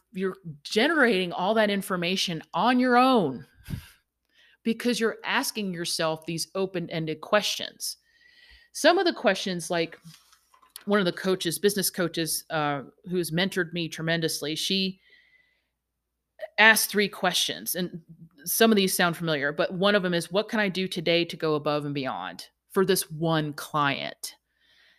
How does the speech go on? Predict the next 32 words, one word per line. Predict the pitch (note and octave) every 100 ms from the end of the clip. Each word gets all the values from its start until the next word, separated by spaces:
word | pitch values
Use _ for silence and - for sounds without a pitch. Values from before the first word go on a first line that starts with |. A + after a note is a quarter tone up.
| -
And | F3 -
I | F#3 G3
wrote | F#3 F3 E3
down, | D#3+ D#3 D#3 D#3
"Listen | F3+ - F#3+ F3 F3+
more, | F3 E3 D#3+ D#3+ D#3+
learn | D#3+ F#3+ F#3+
more | F#3 F3 F3
about | E3+ - D#3+ F#3 - -
that | D3+ E3
one | D3+ D3+
client. | - D3 C#3+ E3
What | E3+ G#3
do |
they | G3 F#3
do? | C#3+ G#3 F3 - -
What | D#3 E3+
are |
their | F3
habits? | F3 - F#3 F#3+ D#3+ - - - - - - - _ _
Um, | F3 D#3+ D#3+ D#3
what | F#3
kind | G3
of | G3
relationships | F3+ G3+ G#3+ F#3+ E3 -
do | D#3
they | C#3+
have? | C#3 C#3 E2 D#2+ - A2+
Uh, | E3+ D#3+ D#3+
what | E3+ F#3+
kind | G3 F#3
of | F3+ F3 E3+